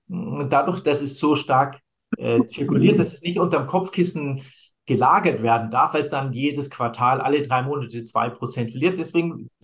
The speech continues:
zirkuliert es und es funktioniert relativ gut. Und der große Vorteil vom Chiemgauer, da gab's auch immer wieder Streits mit der Bundesbank.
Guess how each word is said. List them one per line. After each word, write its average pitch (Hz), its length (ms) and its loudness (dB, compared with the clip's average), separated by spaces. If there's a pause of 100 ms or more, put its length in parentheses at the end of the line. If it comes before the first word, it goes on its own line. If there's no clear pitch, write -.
(160)
zirkuliert 170 480 0
es 196 80 -4
und - 180 -14
es - 100 -14
funktioniert 180 380 -4
relativ 135 400 -8
gut. - 240 -6 (580)
Und 170 160 0
der 156 80 2
große 185 320 2
Vorteil 175 320 0
vom 131 200 -2
Chiemgauer, 135 460 4
da 143 80 2
gab's 127 240 -2
auch 160 220 -2
immer 190 200 0
wieder 175 160 0
Streits - 440 -2
mit 139 140 -10
der 135 40 -6
Bundesbank. 120 600 -6